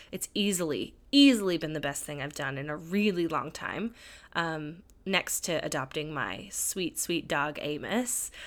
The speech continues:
uh, which in a way was another form of therapy. So same thing. <laughs>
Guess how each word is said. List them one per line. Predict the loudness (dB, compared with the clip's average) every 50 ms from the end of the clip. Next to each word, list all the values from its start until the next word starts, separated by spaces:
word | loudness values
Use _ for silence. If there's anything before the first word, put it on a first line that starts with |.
| -14 -14 -8 2
uh, | 6 6 6 8 8
which | 8 8 8
in | 8 8
a | 10
way | 10 10 10 10
was | 8 8 6
another | 8 8 8 10 10 8
form | 8 6 4 6 6 6
of | 4 6
therapy. | 8 10 10 10 8 8 4 0 0 2 2
So | 4 8 10 10 10 10 10 10 8 8 6 4 0 -8 -16 -12
same | -4 4 8 8 8 8 8
thing. | 2 0 0 -2 -6 4 10
<laughs> | 10 10 12